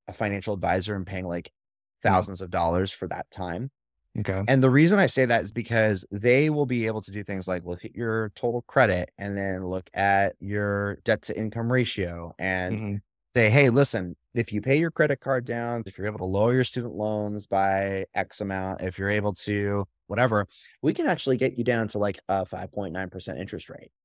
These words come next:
Speaker 1: And it's
Speaker 2: Mm-hmm.
Speaker 1: like,
Speaker 2: Mm-hmm.
Speaker 1: "Dude, what?" Like,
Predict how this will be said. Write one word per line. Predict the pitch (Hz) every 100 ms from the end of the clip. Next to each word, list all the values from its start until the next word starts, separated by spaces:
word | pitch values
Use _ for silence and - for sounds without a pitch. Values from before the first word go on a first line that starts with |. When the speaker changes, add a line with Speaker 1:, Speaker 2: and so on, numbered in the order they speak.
| -
Speaker 1:
And | 113
it's | 107
Speaker 2:
Mm-hmm. | 98
Speaker 1:
like, | 104 - -
Speaker 2:
Mm-hmm. | 101 95 95 _ _ -
Speaker 1:
"Dude, | 147
what?" | 85 92 170 - _ -
Like, | 98